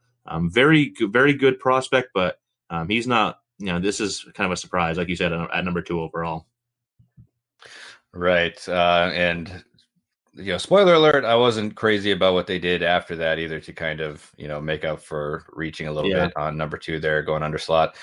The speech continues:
Speaker 2: Um, so I don't know necessarily that that plan really came together for them.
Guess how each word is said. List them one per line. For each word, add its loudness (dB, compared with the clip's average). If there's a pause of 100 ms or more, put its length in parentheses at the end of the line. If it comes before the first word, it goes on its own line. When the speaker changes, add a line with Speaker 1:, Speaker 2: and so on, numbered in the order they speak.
(360)
Speaker 2:
Um, -2
so 2
I 6
don't 2
know 4
necessarily 2
that 0
that 2
plan 2
really 4
came -2
together 2
for 4
them. 0